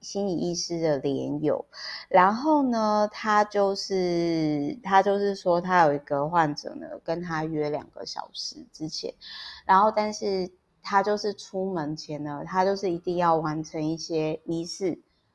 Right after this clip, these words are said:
不然他没有办法出门，甚至他会因为这，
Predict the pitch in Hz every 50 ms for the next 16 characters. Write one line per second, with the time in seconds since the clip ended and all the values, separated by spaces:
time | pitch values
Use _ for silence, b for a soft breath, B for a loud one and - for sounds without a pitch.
0 | _ _ - 254 240 214 202 214 214 208 208 196 175 156 - 175 170 160 160 147
1 | 147 156 - - - 175 170 170 165 - - - b b b b b b b -
2 | 254 247 247 247 247 233 226 208 196 190 190 208 185 185 180 185 180 180 180 175
3 | 175 170 165 160 160 185 180 175